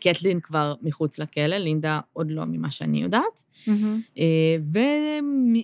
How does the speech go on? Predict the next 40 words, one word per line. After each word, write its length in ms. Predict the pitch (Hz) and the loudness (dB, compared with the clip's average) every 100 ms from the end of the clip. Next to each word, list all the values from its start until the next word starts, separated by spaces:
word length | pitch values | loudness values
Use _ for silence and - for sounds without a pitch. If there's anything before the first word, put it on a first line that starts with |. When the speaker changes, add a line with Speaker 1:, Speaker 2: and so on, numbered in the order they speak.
| - | -2
Speaker 1:
אני 100 | 220 | -2
לא 60 | 254 | 0
יודעת 160 | 415 | 0
למה 140 | 440 466 | -2 -2
סיזר 520 | - - 233 247 381 | -4 -2 0 0 -2
סיסטרס, 680 | 359 381 392 - 415 415 370 | 0 -2 -2 -4 -4 -4 -6
כי 160 | - 202 | -4 0
לא 300 | 165 175 226 | 4 4 2
ראיתי 280 | 285 285 311 | 0 -2 -4
שם 200 | - 330 | -4 -4
שום 200 | - 311 | -2 -4
שימוש 380 | - 311 311 294 | -2 -2 -2 0
במספריים 720 | 311 302 - 302 285 294 294 | 0 0 0 0 0 0 -2
כנשק. 600 | 269 311 311 - 440 - - _ - | -4 -4 -4 -2 -4 -6 -16 _ -4
Speaker 2:
אהה. 280 | 220 226 233 - - _ - | 0 2 0 -4 -18 _ -4
Speaker 1:
אה, 120 | 180 | -2
שוב, 220 | 165 226 | 0 0
אני 120 | 202 190 | 0 0
מניחה 320 | 175 165 185 | -2 -2 -4
שזה 140 | - | -6
פשוט 280 | - 165 160 | -8 -8 -8
סקסי. 440 | - 175 - - 427 - _ | -4 -2 0 0 0 -2 _
Speaker 2:
כן. 260 | - 202 190 185 | -2 0 0 0
Speaker 1:
אה, 380 | 170 170 170 175 - | 2 4 2 0 -4
והם 1400 | 156 160 170 165 160 160 160 160 160 160 - _ 170 185 | -6 2 4 4 4 2 0 0 -2 -4 -8 _ -4 -2
מאוד, 280 | 185 240 339 | 0 0 0
אה, 680 | 440 494 480 480 466 466 - | 0 0 -2 -4 -4 -6 0
זה 120 | 240 254 | 4 4
נחשב 300 | 254 285 285 | 4 0 0
עד 80 | 269 | 0
היום 260 | 254 262 269 | 0 0 0
לאחד 420 | 233 202 - 214 | -2 -4 -6 -6
הפש-, 200 | 214 - - | -6 -10 -6
אני 80 | 175 | -2
מניחה 240 | 160 208 | 0 0
שזה 100 | 214 | -2
קשור 260 | 185 190 190 | -2 -2 0
גם 80 | 190 | 0
לעובדה 300 | 151 151 | 0 -2
ש-, 120 | 170 | -4